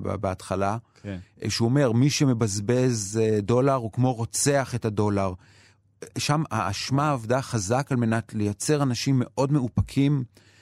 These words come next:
Speaker 1: שדווקא לא יבזבזו ויעשו חיים ויחיו בפנן.
Speaker 2: אהה.
Speaker 1: בתחילת המאה העשרים היה צריך לשנות את הדבר הזה, כי כמו שאמרנו קודם, דווקא להפך, רצו, הביקושים,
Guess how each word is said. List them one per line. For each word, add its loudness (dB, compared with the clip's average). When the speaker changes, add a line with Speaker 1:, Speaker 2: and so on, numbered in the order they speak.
Speaker 1:
שדווקא 0
לא 6
יבזבזו 2
ויעשו 0
חיים 0
ויחיו 0
בפנן. -4
Speaker 2:
אהה. -6
Speaker 1:
בתחילת -2
המאה 2
העשרים 2
היה -4
צריך -8
לשנות 0
את -8
הדבר 0
הזה, -4
כי -18
כמו -2
שאמרנו 0
קודם, 0
דווקא -2
להפך, -2
רצו, 0
הביקושים, 0